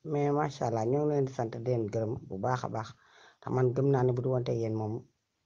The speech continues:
théâtre bi moom du ma ci mën xam dara, du ma ko seetaan, jamais. Parce que gaa ñun suñu côté bi ñu nekk, gaa Sen T V mën na ko am.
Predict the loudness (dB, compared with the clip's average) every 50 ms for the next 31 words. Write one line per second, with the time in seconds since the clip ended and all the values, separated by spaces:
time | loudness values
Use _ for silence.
0 | _ _ _ _ _ -4 -2 -2 -2 -2 -4 -6 -8 -8 -8 -8 -8 -6 -4 -4
1 | -4 -4 -6 -8 -10 -14 -16 -16 -8 -4 -4 -2 -2 -2 -2 -2 -2 -4 -6 -8
2 | -12 -20 -20 -16 -10 -8 -6 -6 -6 -4 -4 -4 -4 -6 -8 -12 _ _ _ _
3 | _ _ _ _ _ _ _ _ _ -8 -4 -2 -2 -2 -4 -6 -8 -8 -6 -6
4 | -8 -10 -10 -12 -16 _ _ _ _ _ _ _ _ _ -10 -8 -6 -6 -6 -8
5 | -10 _ _ _ _ _ _ _ _ _ _ _ _ _ _ _ _ _ 0 0
6 | 0 0 0 2 4 6 6 8 8 6 6 4 4 2 0 2 4 2 2 2
7 | 0 0 2 2 2 2 2 0 0 0 2 2 2 0 0 0 0 0 2 0
8 | 0 -2 -2 0 -2 0 0 0 0 0 0 -2 -4 -8 -12 -12